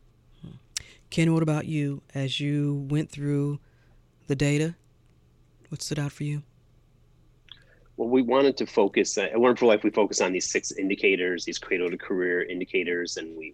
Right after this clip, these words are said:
Speaker 2: we bring folks together to understand what's happening on those indicators and how students are progressing and what strategies can we lift up to, for success. And so we looked at it, and so I was pleased that we looked at the third grade and eighth grade, third grade reading, eighth grade math. And the reach-, the research says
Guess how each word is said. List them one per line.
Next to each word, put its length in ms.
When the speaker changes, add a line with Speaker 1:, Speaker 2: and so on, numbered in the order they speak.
Speaker 2:
we 80
bring 240
folks 280
together 380
to 300
understand 640
what's 160
happening 420
on 80
those 160
indicators 480
and 100
how 120
students 420
are 40
progressing 600
and 140
what 100
strategies 640
can 160
we 100
lift 240
up 180
to, 200
for 120
success. 640
And 140
so 280
we 280
looked 240
at 140
it, 180
and 100
so 200
I 160
was 120
pleased 300
that 80
we 100
looked 200
at 80
the 60
third 260
grade 240
and 100
eighth 220
grade, 340
third 160
grade 180
reading, 280
eighth 180
grade 220
math. 280
And 100
the 60
reach-, 220
the 220
research 320
says 500